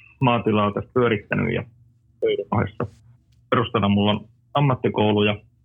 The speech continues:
sen jälkeen, valmistumisen jälkeen ollut työelämässä ja töiden ohessa on sitten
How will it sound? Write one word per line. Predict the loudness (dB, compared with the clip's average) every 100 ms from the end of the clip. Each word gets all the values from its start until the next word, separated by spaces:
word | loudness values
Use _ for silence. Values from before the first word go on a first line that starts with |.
| _ -4
sen | -2
jälkeen, | -2 -2 0 0 -2 -10 -10 -10 -10 -16 -2
valmistumisen | 2 2 4 2 2
jälkeen | 0 0 0
ollut | -2 0
työelämässä | 2 2 2 -2 -4 -6
ja | -10 -10 _ _ _ _ _ _ _ 0
töiden | 2 4 2 2
ohessa | 0 0 0
on | 0
sitten | 0 -2 -2